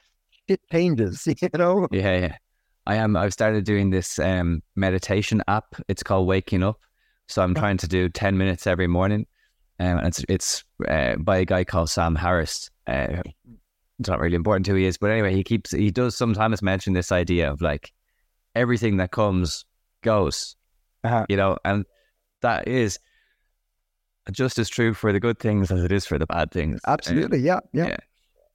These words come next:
Speaker 2: Yeah, but it's like,
Speaker 1: Mm-hmm.
Speaker 2: even, like, when you're in a shit mood,
Speaker 1: Mm.
Speaker 2: you know, I think it's good to remember, listen, how, how can I best navigate this just in, in, without kind of freaking out about it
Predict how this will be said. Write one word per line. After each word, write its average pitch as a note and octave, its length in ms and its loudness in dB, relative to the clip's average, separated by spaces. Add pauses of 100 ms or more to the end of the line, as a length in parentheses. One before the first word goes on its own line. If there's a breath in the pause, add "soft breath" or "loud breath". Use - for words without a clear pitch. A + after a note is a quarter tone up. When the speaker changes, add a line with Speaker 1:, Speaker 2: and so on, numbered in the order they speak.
(460)
Speaker 2:
Yeah, C3+ 120 -2
but F#3 160 0
it's D3+ 280 0
like, C#3+ 140 2
Speaker 1:
Mm-hmm. D#3 80 0
Speaker 2:
even, D3 260 0
like, G2+ 260 0
when A2 160 2
you're G#2 100 4
in F#2 80 2
a D#2+ 60 -2
shit - 280 -2
mood, F#2 400 -2 (880)
Speaker 1:
Mm. A#2+ 140 4
Speaker 2:
you F#2 80 4
know, E2+ 220 2
I F2 100 0
think F#2+ 140 2
it's F2 100 -2
good F#2 200 0
to - 120 -4
remember, E2 580 0 (460 loud breath)
listen, D#2 440 0 (1200)
how, G2+ 460 2
how A2 160 0
can A#2 120 0
I G#2+ 80 0
best G2 340 0
navigate F2+ 460 0
this E2 220 0
just E2+ 240 -2
in, D#2 220 0
in, E2+ 160 0
without E2 340 0
kind E2 200 -2
of D2+ 100 -4
freaking F#2+ 340 0
out E2 140 2
about D#2+ 260 2
it D#2 140 -4